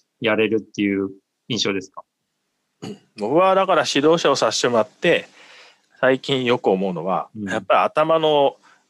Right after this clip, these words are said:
Speaker 2: まあ、メ-、メモリというかさ、エネルギーっていうのも、まあ、限りがあるので、
Speaker 1: うん。
Speaker 2: 攻撃と守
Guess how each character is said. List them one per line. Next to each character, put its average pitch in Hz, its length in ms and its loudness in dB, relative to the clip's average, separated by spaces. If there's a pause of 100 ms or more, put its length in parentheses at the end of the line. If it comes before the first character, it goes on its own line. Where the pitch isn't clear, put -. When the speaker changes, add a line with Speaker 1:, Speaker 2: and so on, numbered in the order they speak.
(100)
Speaker 2:
ま 135 100 2
あ、 117 40 2
メ-、 104 160 0
メ 123 140 2
モ 147 120 2
リ 170 60 -2
と 139 60 2
い - 20 0
う - 20 0
か - 40 -6
さ、 82 100 0
エ 110 80 0
ネ 147 160 2
ル 151 120 2
ギ 120 120 -4
ー 80 280 -8
っ - 20 -20 (260)
て 101 80 -6
い 95 40 0
う - 20 -2
の 85 100 -6
も、 87 320 -4 (360)
ま 117 100 -4
あ、 - 20 -4
限 120 280 -2
り 143 140 2
が 92 100 2
あ 120 60 0
る 90 80 -10
の 76 120 -18
で、 95 260 -6
Speaker 1:
う 127 80 -6
ん。 101 340 -6 (480)
Speaker 2:
攻 147 200 2
撃 143 200 -2
と 147 80 0
守 104 540 -4